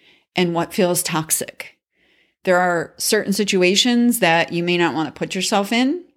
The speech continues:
for maybe a long time, maybe ever. I know for myself, one of those, um, situations was to be at a wedding in a church.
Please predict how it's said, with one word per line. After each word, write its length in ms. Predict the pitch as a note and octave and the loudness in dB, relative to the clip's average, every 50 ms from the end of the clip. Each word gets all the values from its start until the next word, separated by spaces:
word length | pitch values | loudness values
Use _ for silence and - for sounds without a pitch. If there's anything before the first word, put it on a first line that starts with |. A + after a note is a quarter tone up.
| _ _ | _ _
for 440 | - - F3+ E3+ D#3+ D#3+ C#3+ - - _ _ | -2 0 2 2 2 0 -2 -4 -8 _ _
maybe 260 | E3+ F3 E3 E3 G#3 | -6 -4 -2 0 0
a 80 | A3 A3 | 2 2
long 200 | G#3 G3+ G#3 G#3+ | 2 2 0 0
time, 340 | G3+ F3+ E3 D#3 F3+ G#3 G3 | -2 -4 -2 -2 0 0 0
maybe 340 | E3+ E3+ E3 F3 F3+ F3+ | 0 0 0 -2 -2 -2
ever. 400 | E3 D#3 D3 E3 F3+ G#3+ C4 C4 - _ _ - - - - _ _ _ _ - | -4 -4 -2 0 0 0 -2 -4 -8 _ _ -20 -20 -20 -20 _ _ _ _ -2
I 60 | F#3 | 0
know 200 | F#3 F#3 F#3 F3+ | 2 2 2 0
for 140 | F#3 F#3 E3 | -2 -2 -2
myself, 540 | E3 D#3+ E3 D#3+ - A3 G3 F#3+ F#3 F#3 | -2 -2 0 0 2 2 2 2 2 0
one 160 | - E3+ E3+ F3 | -4 -2 -2 0
of 80 | E3+ | 0
those, 380 | E3+ E3+ E3+ E3 D#3+ - - - - | 0 0 0 -2 -4 -8 -10 -8 -6
um, 420 | E3 D#3 D#3 D#3 D3+ D3 C#3+ - _ | -6 -6 -4 -6 -8 -10 -12 -12 _
situations 960 | - - - F3+ - F#3+ E3+ E3+ E3+ F3+ F3 - E3+ D#3+ D#3+ D#3 D#3 D#3 D#3+ | -6 -4 -4 -2 -2 0 0 2 2 2 2 0 0 -2 -2 -4 -4 -6 -4
was 340 | E3+ F3 E3 D#3+ D3 - - | -2 0 0 0 -2 -4 -4
to 200 | - - - F#3+ | -4 -4 -4 -4
be 640 | D#3 E3+ E3+ E3+ E3 D#3+ D#3+ D#3+ D#3+ D#3+ D#3+ - - - E3+ | -4 -2 -2 0 0 0 0 0 0 -2 -4 -6 -4 -2 0
at 140 | F3+ E3+ | 0 0
a 40 | F3+ | 0
wedding 520 | D#3 D#3+ E3 E3+ E3+ D#3+ - - - - C#3 | 0 2 2 2 2 0 -2 -6 -8 -10 -6
in 180 | - F3 E3 | -4 -4 -4
a 60 | C#3 | -2
church. 680 | - - - F#3+ D#3+ D#3 - - - - - - - | -2 -2 0 0 0 -2 -4 -4 -4 -4 -4 -4 -6